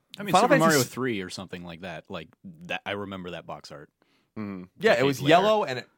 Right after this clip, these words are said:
Speaker 2: popped,
Speaker 1: Yep.
Speaker 2: and,
Speaker 3: Poppy
Speaker 2: like,
Speaker 3: colors,
Speaker 2: you saw
Speaker 3: man.
Speaker 1: That raccoon Mario
Speaker 3: Super
Speaker 1: right there on the
Speaker 3: Metroid,
Speaker 1: front.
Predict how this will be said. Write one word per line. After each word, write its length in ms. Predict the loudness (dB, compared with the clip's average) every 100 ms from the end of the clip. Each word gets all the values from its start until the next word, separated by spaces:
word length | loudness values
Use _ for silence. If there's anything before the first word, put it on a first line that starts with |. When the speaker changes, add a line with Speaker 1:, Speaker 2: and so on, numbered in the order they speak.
| -4
Speaker 2:
popped, 440 | 0 0 -4 -14
Speaker 1:
Yep. 80 | -6
Speaker 2:
and, 120 | 0 2
Speaker 3:
Poppy 120 | 2
Speaker 2:
like, 80 | 4
Speaker 3:
colors, 200 | 4 6
Speaker 2:
you 40 |
saw 100 | 6 6
Speaker 3:
man. 60 |
Speaker 1:
That 140 | 4 0
raccoon 360 | -4 -6 -6
Mario 140 | 0 2
Speaker 3:
Super 180 | 4 6
Speaker 1:
right 160 | 6
there 80 | 6
on 40 | 4
the 60 | 4
Speaker 3:
Metroid, 60 |
Speaker 1:
front. 180 | 2